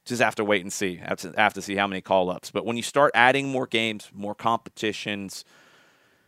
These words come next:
you have to play during some breaks. And Mexico has done this over the years. Uh, leagues in South America have done this over the years. It, it is part and parcel with growing and adding more elements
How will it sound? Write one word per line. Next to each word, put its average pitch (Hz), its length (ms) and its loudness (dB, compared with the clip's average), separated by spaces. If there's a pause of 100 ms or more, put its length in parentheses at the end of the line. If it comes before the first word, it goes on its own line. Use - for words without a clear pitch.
(440)
you 123 140 0
have 120 340 2
to 127 100 0
play 123 320 6
during 117 340 0
some 104 200 -8
breaks. 98 440 0
And 101 320 0
Mexico 123 460 4
has 117 100 2
done 123 180 2
this 120 180 -2
over 110 160 -2
the 110 100 -2
years. 113 500 -2
Uh, 98 100 2
leagues 104 220 0
in 110 60 -6
South 104 220 2
America 107 440 0
have 101 140 -2
done 107 160 0
this 104 160 -4
over 98 180 -2
the 95 120 -6
years. 98 480 -2
It, 98 240 -4
it 104 160 2
is 104 220 0
part - 360 4
and 104 100 -10
parcel 98 680 -2
with 95 420 -2
growing 98 720 0
and 90 500 -6
adding 95 460 0
more 95 560 -4
elements 90 720 -6